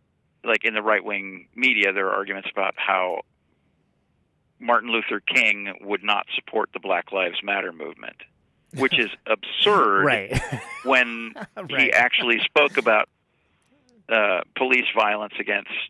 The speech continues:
Speaker 1: people of color in several famous speeches of his, right? It's clear that that's not what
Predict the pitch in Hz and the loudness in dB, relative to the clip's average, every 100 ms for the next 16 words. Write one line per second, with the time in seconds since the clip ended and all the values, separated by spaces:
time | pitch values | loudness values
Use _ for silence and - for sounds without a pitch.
0 | _ 110 - 104 - 120 117 104 98 - | _ -10 -6 -6 -2 0 0 0 -6 -10
1 | - - - _ _ - 135 117 110 107 | -16 -16 -20 _ _ 2 2 2 -6 -12
2 | - _ _ _ - 147 123 123 - 127 | -16 _ _ _ 0 2 4 2 2 0
3 | 120 113 - - 185 - 98 85 - - | 0 -2 -2 0 0 -2 -2 -4 -4 -6
4 | - - - 104 123 - - - _ _ | -10 -10 -8 -6 -8 -12 -20 -20 _ _
5 | - 147 - - 254 180 107 101 104 - | -4 -4 -4 0 2 4 4 2 0 2
6 | 120 - - 120 127 - - - - _ | 2 2 -6 0 2 2 -2 -6 -6 _
7 | _ _ 113 113 | _ _ 0 0